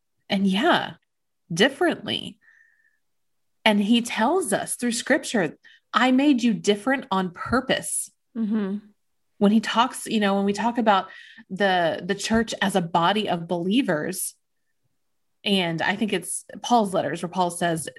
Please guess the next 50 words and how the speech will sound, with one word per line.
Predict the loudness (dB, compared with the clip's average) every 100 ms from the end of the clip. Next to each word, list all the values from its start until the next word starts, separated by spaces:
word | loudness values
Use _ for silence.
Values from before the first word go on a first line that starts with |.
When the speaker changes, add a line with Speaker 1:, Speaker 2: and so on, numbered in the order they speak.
| -4
Speaker 1:
"Do | 2
you | 4
Speaker 2:
Mm-hmm. | 4
Speaker 1:
really | 2 2
want | 2 2
a |
body | 2 0 0
made | -2 -2
of | -2
just | -4 -4 -2
eyes | 0 0 0
or | -2
ears? | -2 0 0 -2 -10 _ _ _ _ _ _
No, | 0 2
Speaker 2:
Right. | 4
Speaker 1:
that | 2 0
would | -2
be | 2
dumb." | 2 2 -2 -8 -16 _ _
Speaker 2:
Right. | -4 -4 -4 -6 -10 -6 0
Speaker 1:
I |
mean, | 2 2
like, | -2 0
that's | 0 0
not | -4 -4 -4
the |
technical | -6 -6 -6 -8 -6
<laughs> | -2
translation, | -2 0 2 2 4 2 2
but | 0 -2 -4 _ -20 -20 -4
really, | 0 2 2 2 0 -4 -16 -20 _ _ _ _ 2
we | 4
don't | 4 2
want | 2 2
a |
whole | 0 0 0
body | 0 0 0 -4
of | -4
eyes | -4 0 0 -2
and | -4
ears. | -2 2 0 -2 -6 -4
And | 0
so | 2 0 -2 -20 _ _ _ _ _ _ _ _ _ _ _ _ -2
I |
just | 0 2
think | 2
that | 4 0
it's | -2 -2
so | -2
clear | -2 -4 0 0 -4